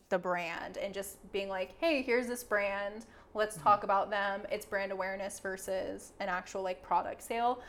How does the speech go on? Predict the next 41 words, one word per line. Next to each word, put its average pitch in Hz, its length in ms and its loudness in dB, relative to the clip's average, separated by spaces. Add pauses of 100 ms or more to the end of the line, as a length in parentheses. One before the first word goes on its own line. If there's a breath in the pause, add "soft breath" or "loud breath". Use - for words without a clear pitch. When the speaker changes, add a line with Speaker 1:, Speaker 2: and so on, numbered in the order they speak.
(160 loud breath)
Speaker 1:
And 240 100 0
that's 330 220 6
even 254 200 2
harder 226 400 4
to 180 100 -6
track, - 480 0
right? 190 400 -2
Because 220 220 -6
it's 190 140 -4
like, 202 120 0
how 202 200 6
do 214 60 2
you 196 80 -4
quantify 180 1080 2 (340 loud breath)
and 214 80 -10
put 214 100 -2
a 190 60 6
value 180 500 4
on 180 260 -6
that 73 340 -6 (320)
and 196 180 -6
what 180 120 -2
you're 180 120 -6
getting 170 260 -10
out 170 160 -10
of - 80 -14
it? - 240 -10
So 202 420 -4
Speaker 2:
I 247 80 4
think 339 200 -2
you 294 80 6
still 240 220 6
can. 240 360 4
You 160 140 4
look 160 200 4
at 160 220 8
the 156 60 -6
demographic 151 640 6
of 143 120 0
your 143 160 4
viewers. 117 640 -4